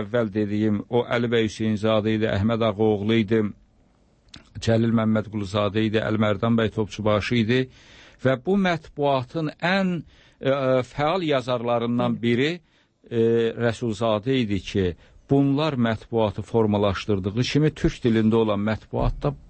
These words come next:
bu, bunları formalaşdırdı və bunlar bir lider kimi meydana çıxdılar. Bilirsiniz, e, mən istəyirəm qıs-, iki, iki, üç nümunə çəkim.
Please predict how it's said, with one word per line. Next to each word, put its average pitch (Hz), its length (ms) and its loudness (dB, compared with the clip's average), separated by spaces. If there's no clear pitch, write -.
bu, 127 160 2
bunları 117 520 4
formalaşdırdı 101 1000 -2
və 98 160 2
bunlar 104 420 2
bir 104 140 2
lider 98 460 2
kimi 101 280 -4
meydana 101 440 -2
çıxdılar. - 420 -6
Bilirsiniz, 175 420 2
e, 131 140 4
mən 160 260 2
istəyirəm 165 480 0
qıs-, - 240 -4
iki, 165 320 2
iki, - 300 -2
üç 160 180 2
nümunə 147 420 2
çəkim. 101 540 -2